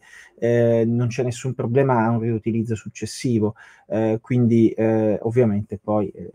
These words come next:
questa immagine, torniamo a discorsi che abbiamo già detto prima, deve, de-, non deve essere in violazione di altre leggi o dello stesso diritto d'autore, però in questo caso non mi sembra che ci siano queste problematiche. Quindi no,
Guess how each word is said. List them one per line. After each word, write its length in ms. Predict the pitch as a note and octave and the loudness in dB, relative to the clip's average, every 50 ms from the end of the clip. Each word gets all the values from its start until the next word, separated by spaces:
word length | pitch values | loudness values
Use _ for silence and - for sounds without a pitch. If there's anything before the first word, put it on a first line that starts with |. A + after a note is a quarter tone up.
| - - | -20 -20
questa 260 | _ - G#2+ - - | _ -18 -14 -6 -4
immagine, 460 | A2+ G#2+ G2+ G#2+ G#2 A2 G#2 G#2 G2+ G2 | -2 0 0 0 0 0 0 0 -2 -4
torniamo 360 | - A2 G2 G#2 G#2+ A2 G#2+ | -6 -6 -4 -2 0 0 0
a 40 | G#2 | -2
discorsi 340 | G#2 G2+ - - A2 - - | -2 -4 -2 -4 -4 -4 -4
che 100 | - G#2 | -6 -4
abbiamo 260 | G2+ A2 G#2+ A2 A2 | -2 0 0 0 2
già 100 | G#2+ A2 | 2 4
detto 300 | G#2+ G#2+ - - C3 A#2 | 2 2 2 0 -4 -4
prima, 400 | - - A2 A2 A2+ A2+ A2 A2+ | -2 -2 0 2 2 2 2 2
deve, 220 | G#2 G#2 G2 F#2 - | 2 0 -2 -2 -4
de-, 220 | - A#2+ A#2 G#2+ - | -2 -2 -2 -2 -2
non 200 | A2+ A#2+ A#2+ A#2+ | 0 0 2 4
deve 180 | A#2 A#2+ A2 | 4 4 4
essere 260 | G#2+ - - - B2+ B2 | 2 0 -4 -4 -2 0
in 80 | A#2+ | 2
violazione 480 | A2 A2+ A2 A2+ - - - B2 A#2+ A2+ | 2 2 2 0 -2 -4 -2 0 0 2
di 120 | G#2 A2+ | 2 2
altre 280 | A2 A2 A2 - A#2+ A#2+ | 2 2 0 -2 -2 0
leggi 420 | A2 A2+ A2 A2 A2 A2 A#2 A2+ - | 2 2 2 2 0 0 -2 0 0
o 160 | - A2+ G#2 | 2 0 0
dello 180 | G#2 A2+ G#2 G#2+ | 0 0 -2 -4
stesso 320 | - - - A2+ - - | -6 -8 -10 -10 -6 -4
diritto 300 | G#2+ A2+ A2+ A2 - A#2 | -2 -2 -2 -2 -4 -2
d'autore, 480 | G#2+ A2+ A2 A2 - B2+ A#2+ A#2 A2+ A2+ | -2 0 -2 0 0 0 2 2 0 0
però 240 | - B2 A2+ B2 A#2+ | 0 2 2 2 2
in 80 | A#2 | 0
questo 260 | - B2+ A#2+ - - | -2 -4 -6 -4 -6
caso 260 | A#2+ - A#2+ A#2 A#2 A#2+ | 0 2 2 2 4 2
non 120 | G#2+ G#2+ | 2 0
mi 100 | A2 A2 | 0 -2
sembra 300 | G2+ - A#2+ A#2+ A#2+ A#2+ | -2 -2 -2 0 0 -2
che 100 | - - | -2 -6
ci 140 | A#2 - A2+ | -8 -10 -10
siano 280 | - - A#2+ A2+ A#2 A2 | -4 -2 0 0 0 0
queste 280 | - A#2+ A#2 - A#2+ | -2 -4 -4 -4 -6
problematiche. 560 | - - A#2 A#2 A#2 A#2 A2+ A2+ A2 - _ _ _ | -6 -6 -4 -2 2 2 4 2 2 0 _ _ _
Quindi 200 | - C#3+ C3+ B2 | 0 2 2 2
no, 280 | A#2+ C3+ C3 A#2+ - | 4 4 4 4 2